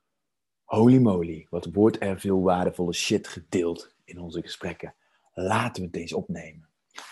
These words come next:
En dat hebben we vandaag voor de eerste keer gedaan. En onderwerp in deze eerste aflevering is vertragen. En de ruimte die je creëert op het moment ver-,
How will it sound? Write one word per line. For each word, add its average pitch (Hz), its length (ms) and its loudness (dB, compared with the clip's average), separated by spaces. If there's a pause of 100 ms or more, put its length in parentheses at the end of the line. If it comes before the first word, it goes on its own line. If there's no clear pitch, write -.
(200)
En - 120 -4
dat 123 80 8
hebben 156 180 10
we 156 80 4
vandaag 156 200 10
voor 156 120 -4
de 165 60 8
eerste 139 180 6
keer 135 120 8
gedaan. 110 420 6
En 101 540 -4 (340)
onderwerp 120 560 6
in 98 100 -2
deze 98 240 2
eerste 98 340 2
aflevering 90 720 -2
is - 500 -10 (220)
vertragen. - 640 -2 (640)
En 92 120 -8
de 92 100 2
ruimte 98 460 4
die 90 100 -2
je 87 120 -4
creëert 87 500 -6
op 120 180 2
het 92 180 -8
moment 85 320 -8
ver-, - 120 -16